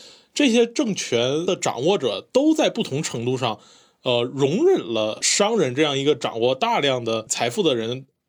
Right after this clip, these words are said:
可能会对自己政权产生的某种威胁，然后能够给他们一个空间，让这些，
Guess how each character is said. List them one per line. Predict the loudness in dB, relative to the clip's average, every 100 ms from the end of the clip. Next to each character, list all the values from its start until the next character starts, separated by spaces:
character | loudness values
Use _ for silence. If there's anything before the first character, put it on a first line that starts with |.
| _
可 | -4 -2 -2
能 | -2 -2
会 | 0
对 | 0
自 | -2
己 | -6 -6
政 | -4 -2
权 | -2 -4
产 | -6 -8
生 | -6
的 |
某 | -2 0
种 | -2 -4
威 | -4 -2
胁， | -2 -6 -14 _ _ _ _ _ _ _
然 | -6
后 | 0 0 0
能 | 0
够 | 0 0
给 | -2
他 | -4
们 | -4 -4
一 | 0
个 | 2 2
空 | -4 -4 -4
间， | 0 0 2
让 | 0
这 | 0 -2
些， | 0 0